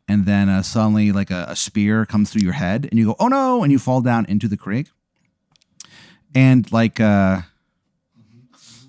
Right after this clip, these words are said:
right when you fall into that creek, you wake up, and you're like, "Oh, that was a weird dream." You wake up, and, uh, it's about an hour before you have to meet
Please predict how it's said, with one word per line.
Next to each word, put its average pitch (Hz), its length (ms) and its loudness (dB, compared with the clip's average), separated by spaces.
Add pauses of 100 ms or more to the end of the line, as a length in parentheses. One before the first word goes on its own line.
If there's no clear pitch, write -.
(3000)
right 143 560 6
when 135 280 4
you 147 120 6
fall 135 300 2
into 131 140 4
that 120 180 4
creek, 113 280 -4
you 104 100 4
wake 101 240 0
up, - 260 -12
and 101 100 0
you're 104 100 2
like, 98 140 -4
"Oh, 175 160 0
that 175 120 0
was 110 100 -2
a 98 60 -4
weird 92 280 -4
dream." 110 280 -2 (2250)
You 220 100 6
wake 269 180 4
up, 147 400 2
and, 131 400 4
uh, 113 560 2
it's 147 100 -6
about 190 200 4
an 156 100 2
hour 135 400 4
before 113 320 2
you 110 80 4
have 107 120 0
to 107 80 0
meet 98 260 4